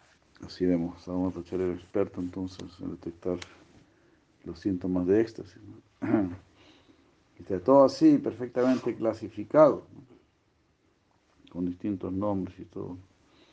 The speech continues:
Solo en un devoto eternamente perfecto se puede ver esta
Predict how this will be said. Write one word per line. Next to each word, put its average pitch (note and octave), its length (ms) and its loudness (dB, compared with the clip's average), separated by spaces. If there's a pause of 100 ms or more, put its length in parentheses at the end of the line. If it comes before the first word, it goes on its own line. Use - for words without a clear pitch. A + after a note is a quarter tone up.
(640)
Solo G#2 300 -4
en G2 100 0
un G2 100 -2
devoto G2+ 600 -2 (720)
eternamente G2 680 -4
perfecto - 760 -8 (1200)
se E2+ 80 -10
puede F#2 260 2
ver F#2 120 4
esta D#2+ 420 -6